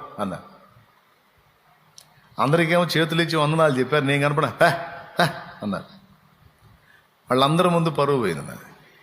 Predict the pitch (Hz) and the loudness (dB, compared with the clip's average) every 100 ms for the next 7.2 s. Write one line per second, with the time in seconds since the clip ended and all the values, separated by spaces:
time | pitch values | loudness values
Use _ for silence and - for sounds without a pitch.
0 | _ _ _ _ _ _ _ _ _ _ | _ _ _ _ _ _ _ _ _ _
1 | _ _ _ _ _ _ _ _ _ _ | _ _ _ _ _ _ _ _ _ _
2 | _ _ _ _ _ - - 151 185 196 | _ _ _ _ _ -20 -2 2 2 2
3 | 208 208 214 214 196 185 - - _ _ | 2 2 0 -2 -6 -12 -20 -20 _ _
4 | _ _ _ _ _ _ _ _ _ _ | _ _ _ _ _ _ _ _ _ _
5 | _ - - _ _ _ - 165 226 220 | _ -20 -20 _ _ _ -2 2 4 4
6 | 202 170 180 175 143 180 151 127 101 92 | 4 4 4 2 2 2 4 4 2 -2
7 | 82 107 | -6 -12